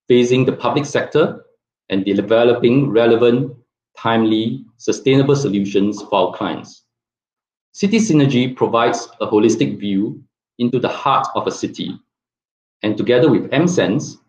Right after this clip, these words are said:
Deloitte's A I-powered knowledge platform, city decision makers now have real-time insights on systemic trends, ecosystems, and customers at their fingertips,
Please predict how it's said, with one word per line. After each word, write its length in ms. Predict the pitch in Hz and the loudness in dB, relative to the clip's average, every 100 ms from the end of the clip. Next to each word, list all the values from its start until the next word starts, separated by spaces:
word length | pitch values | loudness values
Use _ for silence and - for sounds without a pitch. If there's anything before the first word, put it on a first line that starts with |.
| _ _ _ - | _ _ _ -2
Deloitte's 380 | 101 117 - - | 0 2 0 -2
A 140 | 135 143 | 0 2
I-powered 720 | 135 139 - 104 101 - - | 2 0 0 2 2 2 -6
knowledge 520 | 104 101 113 143 139 - | -8 -2 0 0 -2 -4
platform, 640 | - - 90 82 127 - _ _ _ _ | -6 -4 -4 -2 -6 -12 _ _ _ _
city 400 | _ - 196 190 | _ -4 0 2
decision 460 | 196 127 135 135 151 | 2 2 0 4 4
makers 400 | 127 117 123 120 | 4 4 2 4
now 520 | 117 104 95 117 143 92 | 2 2 2 0 -4 -6
have 140 | 87 | -8
real-time 480 | 92 135 170 143 139 | 0 2 2 2 0
insights 680 | 113 101 113 98 - - _ _ _ _ | 0 -2 -2 -2 -2 -14 _ _ _ _
on 140 | 92 92 | -8 -6
systemic 500 | - - 123 156 143 | -6 -2 0 2 0
trends, 540 | - 117 170 240 - _ _ _ _ _ | -2 0 0 -2 -8 _ _ _ _ _
ecosystems, 840 | 160 - 156 139 - 123 135 - - _ | -8 -2 -2 -2 0 0 0 -2 -10 _
and 160 | 135 143 | -6 -4
customers 600 | 135 - 104 104 104 - _ _ - | -4 -2 -2 -2 -4 -12 _ _ -6
at 100 | 196 | -2
their 120 | 165 | -2
fingertips, 720 | 135 123 110 - - - - | 0 0 0 -2 -6 -12 -20